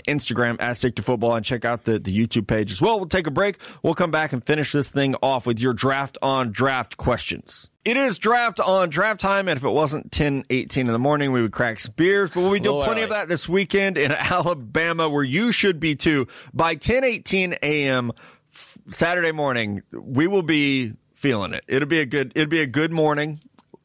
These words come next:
Speaker 1: I think our food's due to arrive around this time, so it'll be
Speaker 2: That
Speaker 1: good.
Speaker 2: was my next
Speaker 1: Uh,
Speaker 2: question. When do we get intermission?
Speaker 1: yeah. I need to check. I need to check and see what time I had food. To, I think the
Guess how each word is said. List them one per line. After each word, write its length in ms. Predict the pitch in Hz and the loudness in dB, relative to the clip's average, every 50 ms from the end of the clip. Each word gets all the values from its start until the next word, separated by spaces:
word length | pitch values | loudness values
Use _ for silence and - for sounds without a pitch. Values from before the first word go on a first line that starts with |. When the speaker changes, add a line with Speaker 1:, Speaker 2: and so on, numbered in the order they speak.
| - - | -4 -4
Speaker 1:
I 60 | 135 | -4
think 180 | 120 180 170 165 | -2 -2 -2 -2
our 120 | 151 123 | -2 -2
food's 420 | - - 139 143 156 151 135 117 | -2 0 0 2 2 0 -2 -4
due 220 | - 120 139 147 151 | -2 0 2 2 2
to 100 | 151 151 | 2 2
arrive 420 | 143 131 131 135 135 139 139 131 | 2 2 2 2 0 0 -2 -2
around 340 | 135 127 120 120 127 131 131 | 0 0 0 0 0 0 0
this 180 | 135 131 123 - | 0 0 0 0
time, 420 | - 139 127 127 127 127 131 139 | 0 0 0 2 0 -2 -4 -4
so 140 | - - 120 | -2 0 0
it'll 100 | 127 131 | 0 2
be 80 | 143 | 2
Speaker 2:
That 120 | 143 165 170 | 2 2 2
Speaker 1:
good. 40 | 135 | 2
Speaker 2:
was 140 | 131 127 | 0 0
my 160 | 160 165 156 139 | -2 -2 -2 0
next 220 | 127 120 107 123 | -2 -2 -2 -2
Speaker 1:
Uh, 80 | 123 113 | -2 -2
Speaker 2:
question. 420 | 113 98 - - - 95 90 90 - | -2 -4 -4 -4 -6 -6 -8 -6 -4
When 120 | 120 139 | -2 0
do 40 | 156 | 2
we 60 | 165 | 2
get 140 | 156 160 127 | 2 0 0
intermission? 540 | 127 127 117 110 - 160 156 156 151 98 85 | -2 -2 -2 0 0 0 0 0 -2 -4 -8
Speaker 1:
yeah. 40 | 82 - _ _ _ _ _ _ _ _ _ _ _ _ _ - | -10 -14 _ _ _ _ _ _ _ _ _ _ _ _ _ -4
I 80 | 147 160 | -4 -2
need 180 | 170 190 208 185 | -2 -2 -2 -2
to 80 | 190 | -4
check. 400 | 147 - - 170 143 98 92 - - - | -2 -2 0 0 0 -2 -2 -6 -6 -4
I 80 | 131 | -2
need 160 | 143 160 170 160 | -2 -2 -2 -4
to 60 | 160 | -2
check 240 | 135 - 160 147 - | 0 0 0 0 0
and 100 | 143 123 | -2 0
see 100 | - 143 | 0 0
what 100 | 127 120 | 2 2
time 160 | 135 131 127 | 0 0 0
I 80 | 123 123 | 0 0
had 180 | 123 120 110 | -2 -2 0
food. 200 | - 127 123 110 | 0 0 2 2
To, 120 | 120 110 - - | 0 -4 -2 -2
I 100 | 147 180 | -2 -2
think 220 | 180 254 277 262 233 | 0 -2 -2 0 0
the 100 | 208 | 0